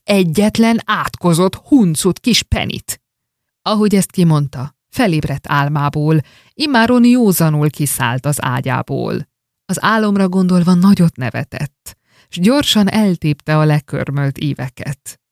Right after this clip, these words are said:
Új palackot nyitott, és ivott egy kortyot. Ezúttal azonban az életre gondolt. Nem maradt senki, akit igazán szeret,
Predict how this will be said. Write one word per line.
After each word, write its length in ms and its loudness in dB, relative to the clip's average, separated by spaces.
Új 220 2
palackot 540 -4
nyitott, 440 -8
és 180 -4
ivott 340 -4
egy 140 -8
kortyot. 600 -10
Ezúttal 480 -2
azonban 320 0
az 140 0
életre 480 -2
gondolt. 800 -8
Nem 240 0
maradt 320 2
senki, 640 -2
akit 320 -6
igazán 480 -2
szeret, 600 -6